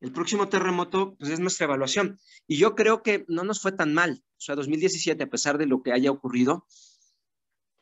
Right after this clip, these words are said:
este, pareciera que algo aprendió la ciudad y, y no fue en la misma dimensión que en mil novecientos ochenta y cinco. Entonces, y, bueno, hubo variaciones ahí en, en cuanto a la distancia del sismo y algunos aspectos que podrían variar,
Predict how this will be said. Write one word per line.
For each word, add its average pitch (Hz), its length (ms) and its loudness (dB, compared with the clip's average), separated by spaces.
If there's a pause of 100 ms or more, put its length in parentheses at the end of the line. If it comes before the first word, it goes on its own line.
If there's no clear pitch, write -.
(240)
este, 113 800 4 (760)
pareciera 165 920 6 (320)
que 131 180 0
algo 156 240 2
aprendió 139 420 2
la 143 140 0
ciudad 135 440 0 (180)
y, 120 260 -6
y 110 60 -2
no 131 180 0
fue 147 460 0 (100)
en 120 160 -4
la 120 80 -2
misma 123 260 0
dimensión 127 520 2
que 135 80 0
en 120 80 0
mil 120 140 2
novecientos 113 460 -4
ochenta - 260 0
y - 20 4
cinco. 190 400 4 (800)
Entonces, 131 720 6
y, 127 140 2
bueno, 165 180 8
hubo 165 140 8
variaciones 135 640 4
ahí 113 80 -8
en, 113 240 -10
en - 140 -20
cuanto 117 260 -2
a 110 40 4
la - 20 0
distancia 120 380 2
del 107 100 2
sismo 117 360 -2
y 98 60 0
algunos 127 320 2
aspectos 127 380 -6
que - 120 -18
podrían 120 320 2
variar, 131 380 8